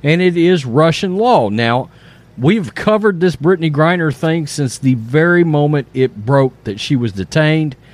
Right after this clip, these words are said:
and the one thing we have said, and we've been very steadfast on this, is that the more politicians speak,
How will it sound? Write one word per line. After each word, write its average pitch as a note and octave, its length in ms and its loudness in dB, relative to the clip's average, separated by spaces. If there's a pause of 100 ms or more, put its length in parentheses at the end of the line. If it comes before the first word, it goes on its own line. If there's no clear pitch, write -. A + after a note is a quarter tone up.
(460)
and E3 500 0 (600)
the D3 100 4
one G#3+ 260 2
thing A#3+ 260 0
we A3 160 2
have G3+ 180 2
said, G3 440 2
and E3 140 0
we've E3+ 200 2
been F#3+ 220 0
very G3 240 2
steadfast G3 960 -2
on C3 220 0
this, B2 340 -2
is D3 240 0
that C#3 240 -2
the C#3+ 80 -2
more F3 380 2
politicians F#3 1000 -2
speak, - 580 -2